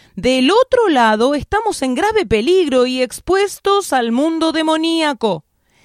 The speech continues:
De ahí que necesitamos un cerco lo suficientemente resistente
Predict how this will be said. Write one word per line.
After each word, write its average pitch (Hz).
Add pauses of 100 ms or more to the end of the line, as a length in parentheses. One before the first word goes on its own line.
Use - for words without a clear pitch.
(120)
De 202
ahí 240
que 262
necesitamos 233
un 247
cerco 233
lo 226
suficientemente 294
resistente 226